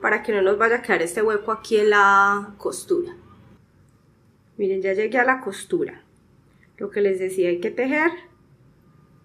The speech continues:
aquí en este puntico. A ver que quiero coger como esta otra hebra.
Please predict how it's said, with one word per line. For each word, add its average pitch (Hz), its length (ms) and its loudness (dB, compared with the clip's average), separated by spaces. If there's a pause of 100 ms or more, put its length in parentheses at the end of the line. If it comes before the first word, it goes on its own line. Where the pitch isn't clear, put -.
(720)
aquí 202 260 -4
en 190 100 2
este 240 960 0 (460)
puntico. 302 920 -2 (720)
A - 40 -20
ver - 180 -16
que - 140 -20
quiero 185 260 -8
coger 180 320 -10
como 185 140 -10
esta 180 260 -16
otra 185 360 -6
hebra. 185 300 -4